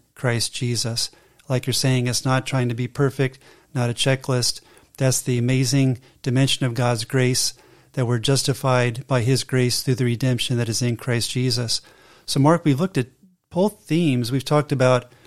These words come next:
here being in Christ, where we're free from that, uh, attempt to try to earn God's favor.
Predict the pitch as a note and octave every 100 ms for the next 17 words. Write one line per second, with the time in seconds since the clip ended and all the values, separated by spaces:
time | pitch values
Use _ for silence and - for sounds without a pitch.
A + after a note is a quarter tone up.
0 | _ - E3 D#3+ C3+ A#2+ C3 C#3+ D3+ C3
1 | - - D3+ C3 C3+ - - _ _ -
2 | B2+ B2+ - D3 C#3+ - B2+ B2 B2 B2+
3 | - _ _ _ _ - C3+ C3+ - C#3
4 | A#2+ B2 C#3 B2+ B2 C#3 - D3+ C3 B2
5 | B2 A#2 - A#2 A2+ C3